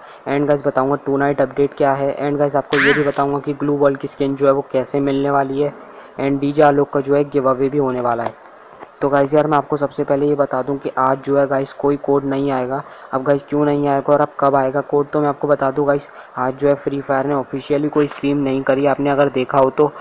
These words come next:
अब जो है लीग डे फ़ोर जो होने वाला है वो सिक्सटीन सितंबर को होगा।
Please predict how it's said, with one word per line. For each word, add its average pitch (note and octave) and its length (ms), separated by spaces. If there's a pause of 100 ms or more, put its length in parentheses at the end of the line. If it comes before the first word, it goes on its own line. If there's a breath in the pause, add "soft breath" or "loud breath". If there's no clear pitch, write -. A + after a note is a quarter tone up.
(260 loud breath)
अब C3+ 160
जो C#3+ 140
है C#3+ 80
लीग C#3 420
डे C#3 160
फ़ोर C#3 420
जो D3 140
होने C3+ 220
वाला C3+ 240
है C#3 60
वो D3 80
सिक्सटीन C#3+ 460
सितंबर C3+ 580
को C#3 160
होगा। - 280